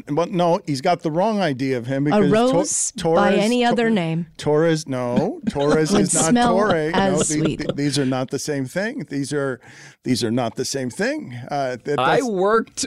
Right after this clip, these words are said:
Speaker 3: with Stephen A in
Speaker 2: Up
Speaker 3: the
Speaker 2: it
Speaker 3: Seaport
Speaker 2: closely.
Speaker 3: for years.
Speaker 2: Yeah, your desks
Speaker 3: I,
Speaker 2: were very close.
Speaker 3: I, I showed him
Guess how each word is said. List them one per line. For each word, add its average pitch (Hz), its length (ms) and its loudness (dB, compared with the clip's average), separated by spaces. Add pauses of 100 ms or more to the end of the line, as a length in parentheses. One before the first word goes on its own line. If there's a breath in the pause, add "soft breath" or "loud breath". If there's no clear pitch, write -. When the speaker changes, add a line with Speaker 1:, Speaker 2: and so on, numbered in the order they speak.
Speaker 3:
with 156 220 2
Stephen 160 500 0
A 127 360 2
in 127 180 -2
Speaker 2:
Up - 80 2
Speaker 3:
the 120 60 -2
Speaker 2:
it 110 60 -2
Speaker 3:
Seaport - 260 2
Speaker 2:
closely. 113 560 0
Speaker 3:
for 127 200 0
years. 139 640 2
Speaker 2:
Yeah, 175 120 4
your 190 140 4
desks 214 100 2 (100)
Speaker 3:
I, 247 160 2
Speaker 2:
were 185 100 2
very 196 300 -2
close. 185 140 -2
Speaker 3:
I, 180 540 -2
I 403 40 0
showed 240 440 0
him 180 400 0